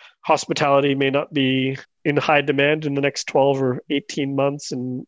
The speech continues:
we'll, we know we have a lot of tech jobs, but what does that mean in a specific community for specific employers and for specific workers? Because, I mean, that's really where the rubber meets the road, and we need to make sure that a specific company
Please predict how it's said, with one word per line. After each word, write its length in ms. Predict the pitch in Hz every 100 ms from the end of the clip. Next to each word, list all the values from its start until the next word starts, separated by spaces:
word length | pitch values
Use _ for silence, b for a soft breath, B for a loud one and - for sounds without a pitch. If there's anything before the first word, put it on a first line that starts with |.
| -
we'll, 280 | 139 139 -
we 100 | -
know 140 | 135 139
we 80 | 143
have 100 | 131
a 60 |
lot 140 | 135 135
of 80 |
tech 240 | - 180 -
jobs, 280 | 143 127 135
but 180 | 143 - B B -
what 120 | 165
does 120 | 180
that 220 | 156 151 156
mean 260 | 165 156
in 140 | 156 143
a 40 |
specific 540 | - - - 143 143
community 680 | - 143 135 139 135 131 131
for 400 | - - 131 135
specific 500 | - - - 147 131
employers 680 | 127 - 139 131 127 131 139
and 100 | 127
for 220 | - 139
specific 680 | - - - 135 139 127 - B B B B _ _ -
workers? 500 | 143 151 - 123 -
Because, 160 | 143
I 40 | 143
mean, 100 | 135
that's 280 | 143 -
really 200 | 151 135
where 160 | 127 131
the 100 | 127
rubber 320 | 127 127 135
meets 260 | 131 127 -
the 100 | 127
road, 240 | 127 147
and 120 | 208
we 60 | 151
need 200 | 131 123
to 60 | 139
make 200 | 127 -
sure 220 | - 127
that 140 | 127 - _ _ _ _ _ _ -
a 80 | 131
specific 560 | - 147 - 156 170
company 600 | - 131 147 170 185 269